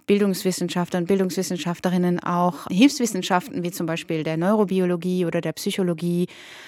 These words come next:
Daraus entstehen dann Werke, die Anleitungen, ganz konkrete Anleitungen geben, wie Lehren und Lernen stattfinden soll. Ich selbst vertrete die Haltung, dass wenn ich die einzelnen Elemente verstehe,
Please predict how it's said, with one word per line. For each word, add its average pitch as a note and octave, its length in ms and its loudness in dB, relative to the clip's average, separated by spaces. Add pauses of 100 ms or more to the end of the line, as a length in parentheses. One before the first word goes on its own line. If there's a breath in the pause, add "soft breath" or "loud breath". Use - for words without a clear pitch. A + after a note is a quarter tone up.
(120 loud breath)
Daraus A#3 320 4
entstehen G3 500 0
dann F3 640 0
Werke, F#3 580 4
die E3+ 240 -2
Anleitungen, F#3 640 4
ganz F3 240 -2
konkrete G3 520 2
Anleitungen F3 680 0
geben, E3+ 540 0
wie F3 400 -4
Lehren E3+ 360 0
und D#3+ 120 0
Lernen E3 280 -2
stattfinden E3 640 -2
soll. - 320 -10 (1080 soft breath)
Ich A3+ 180 0
selbst A#3 420 2
vertrete G#3+ 380 0
die F#3 160 0
Haltung, G3 720 2
dass F#3+ 420 -4
wenn F#3+ 180 2
ich F#3 140 -2
die - 140 -6
einzelnen G#3 440 0
Elemente F3+ 840 2 (140)
verstehe, F3+ 840 2